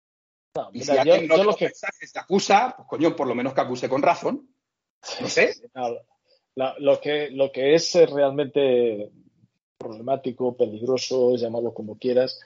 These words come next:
Speaker 1: es que una situación que visualmente, eh, nos da a pensar que hay un fuera de juego, pues que luego vengan los árbitros y te digan no, porque el, según la regla,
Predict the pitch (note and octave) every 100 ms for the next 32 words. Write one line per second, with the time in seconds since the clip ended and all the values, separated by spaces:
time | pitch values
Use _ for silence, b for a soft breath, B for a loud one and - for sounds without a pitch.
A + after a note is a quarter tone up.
0 | B B B _ A2 - - C3 B2+ B2
1 | B2 - - C3 B2+ - C3+ D#3 - D3+
2 | C3 A#2 A2+ - B2 B2+ C3+ A#2 A#2 G2+
3 | - - A2+ A2 G#2+ A2 A2 A2 A2 -
4 | B2 A#2+ A#2+ A2+ - - B2+ A#2+ A2 D3
5 | C3 A#2+ A2+ A#2 A2 C3 A#2+ A2+ C3+ B2
6 | D3+ - b b b - - - A2 A#2
7 | C3 C#3 C#3+ B2 G#2 - - A2 A2+ C3
8 | C3 C#3+ C#3+ B2 A#2 A#2 A2 G#2 G#2 A#2
9 | F#3+ A3 _ _ A#2 A2+ - A#2+ B2 -
10 | C3 A2 G#2+ A2 A2 G#2 G2+ G#2 C3 E3
11 | E3+ D#3+ F3 F3 F#3 G3